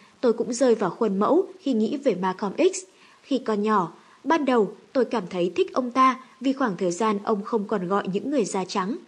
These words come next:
là những kẻ xấu xa nữa. Nhưng khi đào sâu vào câu chuyện này, một điều gì đó khác đã xảy ra, giúp tôi trở nên cởi mở hơn với những phần khác của thông điệp của ông. Và điều đó khiến tôi yêu quý ông hơn là những gì gắn với những lợi ích cá nhân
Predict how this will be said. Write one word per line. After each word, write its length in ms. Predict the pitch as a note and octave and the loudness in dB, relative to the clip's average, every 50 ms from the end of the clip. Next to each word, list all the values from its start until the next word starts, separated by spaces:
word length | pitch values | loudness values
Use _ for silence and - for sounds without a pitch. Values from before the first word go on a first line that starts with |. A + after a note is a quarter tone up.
| _ _ - | _ _ -4
là 200 | B3 A#3 G#3+ G3 | 0 0 0 0
những 180 | F#3+ A3 - | -2 -4 -4
kẻ 200 | - D#4 C4+ F#3 | -4 -4 -4 -4
xấu 260 | E3+ - - F3 F3+ | -4 -4 -6 -6 -6
xa 240 | G3+ - C#4 B3+ A3+ | -6 -2 -2 0 0
nữa. 280 | G3+ G#3+ A3 C4+ F4 G4 - - - - - - - - - - B3+ | 2 4 4 4 4 2 0 -6 -14 -20 -20 -20 -20 -20 -14 -6 0
Nhưng 220 | C4 C4 A#3+ A#3 | 2 2 2 2
khi 160 | A#3 C#4 B3+ | 2 0 0
đào 180 | G#3+ A#3 G3 F3 | 0 0 0 -2
sâu 260 | - - A#3 G#3+ G3+ | -2 -2 -2 -2 0
vào 140 | G3+ G3 E3+ | 0 -2 -4
câu 180 | - G#3 G3 F#3+ | -2 -2 -2 0
chuyện 220 | - - A#3 G3+ G3 | 0 -2 -2 0 0
này, 240 | G#3 G#3 G3+ F#3+ - - - - - - | 2 2 2 0 -2 -6 -16 -20 -16 -4
một 180 | C4+ C#4 A3+ G#3+ | 0 0 2 4
điều 160 | A#3+ A3 G3 | 6 6 6
gì 180 | G3 - G#3 F#3 | 6 4 0 0
đó 160 | E3+ E3 F3 | 0 0 -2
khác 260 | - - C#4+ F4 F4+ - - - | -2 0 0 0 0 -2 -10 -12
đã 140 | G#3 G#3 - | -10 -8 -8
xảy 240 | - - C#4+ G#3+ E3+ | -6 -4 -4 -4 -4
ra, 280 | - A3 A3+ A#3+ A3+ A#3 - - - - - - | -2 0 2 2 0 -2 -6 -14 -20 -20 -20 -16
giúp 180 | - - F4 E4+ - - | -4 -2 -2 -2 0 2
tôi 220 | C4+ B3 A3 G#3 | 4 6 6 4
trở 160 | G#3+ - G#3 E3 | 4 0 0 2
nên 220 | E3+ G3 G3 G3 | 2 2 0 0
cởi 220 | G3 - A#3+ F#3+ | 0 2 2 2
mở 180 | F3 F3+ F3+ E3+ | 4 4 2 2
hơn 260 | E3+ G#3+ C4 C#4 C4 - - - _ - | 2 2 2 2 2 0 -4 -12 _ 0
với 160 | G#3+ A3+ G3+ | 2 2 4
những 180 | G3+ A3 B3+ | 4 0 -2
phần 220 | - - D4+ A3+ F3+ | -4 -4 -2 -2 -2
khác 240 | - - D4 E4+ - - | -2 -2 -2 -2 -2 0
của 120 | - F#3 E3+ - | 0 0 0 0
thông 180 | A3 G3 G3 | -4 -4 2
điệp 160 | F#3+ G3+ F#3 G3+ - | 2 2 2 2 0
của 120 | G#3 F3 | -2 -2
ông. 260 | - - G#3+ B3 B3 - - - - _ - - - | 2 2 2 2 2 -2 -6 -12 -20 _ -20 -20 -4
Và 120 | C4 C4+ C4 | -2 0 2
điều 180 | A3 A3+ G#3+ | 4 4 4
đó 360 | G3+ G#3+ G3 G3 G#3+ C4+ F4 - - - | 4 4 4 4 4 2 0 -2 -10 -6
khiến 240 | - A#3 G3+ G3 G3+ - | -2 0 0 0 0 2
tôi 180 | C4+ B3 A3 | 2 2 2
yêu 240 | - - A#3+ A3 G#3 A3 | 2 4 4 2 2 4
quý 140 | G#3 G3 G3+ | 0 0 0
ông 200 | - C4+ B3+ B3 | 2 0 -2 0
hơn 220 | A#3 C4+ C#4+ C#4 - - - - - _ | 0 0 0 0 -2 -6 -12 -20 -10 _
là 140 | C4 B3+ A#3 | 0 0 2
những 220 | G#3 G3+ A3 A3+ | 2 0 0 -2
gì 240 | B3+ - C#4 B3 G3+ | -2 0 0 2 2
gắn 260 | - F3+ E3+ F3 F3+ | 0 0 -4 -4 -2
với 220 | F3+ G3 F#3+ F#3+ F#3+ | -2 0 0 0 0
những 200 | G3 A3+ - D4 | -2 -2 0 0
lợi 140 | D4+ C4 | 0 0
ích 280 | - - - - - - | 0 -2 -4 -6 -6 -8
cá 140 | F#3+ F3+ G3 | -6 -4 -2
nhân 260 | A3+ B3+ C#4+ C#4+ | -2 0 0 0